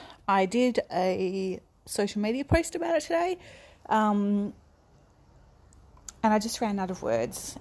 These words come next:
And I think, I know I've already done episodes about this, but I think there is so much that can be said and resaid and whatever about certain topics, and this happens to be one of them.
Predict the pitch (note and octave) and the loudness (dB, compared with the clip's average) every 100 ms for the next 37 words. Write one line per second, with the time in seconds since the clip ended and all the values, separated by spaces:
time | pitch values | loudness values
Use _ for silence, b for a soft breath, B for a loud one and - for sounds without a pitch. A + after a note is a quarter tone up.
0 | - F#3+ F#3+ F#3+ G3 - G3+ - B3 B3+ | -2 2 4 2 0 -2 -4 -2 0 2
1 | C4 - - - B B B - - - | 2 0 -8 -12 B B B -20 -20 -2
2 | G3+ G3 F#3 F#3 F3+ E3+ E3+ E3+ - - | 0 2 2 2 0 -2 -2 -4 -4 -8
3 | - E3 - - - E3+ - F3+ F3+ - | -8 -6 -6 -8 -6 -8 -4 -4 -4 -2
4 | A#3 A3+ - - G#3+ G3+ G3+ - - F#3 | 2 2 -2 -6 -2 0 0 -4 -2 0
5 | G3 F#3+ F3+ - - - F#3+ F#3 - F3 | 0 0 -4 -4 -6 -4 -6 -6 -2 2
6 | E3+ E3+ E3 B B B B B B G3 | 4 2 0 B B B B B B 6
7 | F#3+ F3 F3 F3 - F#3 E3+ E3+ E3+ - | 6 6 6 4 2 4 4 4 2 -2
8 | - - - E3+ E3+ E3+ E3+ E3+ E3+ - | -8 -8 0 2 2 0 -2 -4 -6 -6
9 | - - - B - - F#3+ D3 B2+ D3 | -6 -6 -8 B -8 0 4 6 6 6
10 | C#3+ C3 E3+ F#3 - E3+ D#3 B2+ A#2+ - | 4 4 0 -10 -4 0 2 2 2 -2
11 | - - - F#3 F3+ - - - F3 F3+ | -6 -4 -4 -6 -6 -6 -8 -8 -6 -6
12 | - - F#3+ - - A#2 D#3 - - | -8 -8 -8 -8 -6 -4 -4 -6 -6